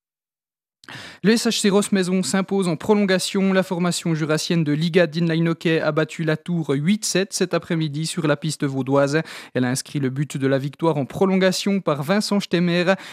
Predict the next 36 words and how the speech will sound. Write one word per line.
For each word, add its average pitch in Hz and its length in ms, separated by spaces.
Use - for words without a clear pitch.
Les 131 80
Mustangs, 139 420
deuxième 160 480
du 156 100
classement, 170 440
reviennent 165 360
à 135 60
six - 300
points 214 260
du 190 100
leader 165 360
Sayaluka 139 560
avec - 320
quatre - 260
matchs 202 240
en 156 80
moins. 139 200
Le 180 100
Belge 196 280
Wout 185 380
van 208 180
Aert 190 240
a 185 60
remporté 175 480
la 165 120
neuvième 190 380
étape 180 340
du 160 140
Giro 156 380
qui - 160
empruntait 165 440
des 143 140
passages 165 460
des 139 100
Strade 190 380
Bianche 170 500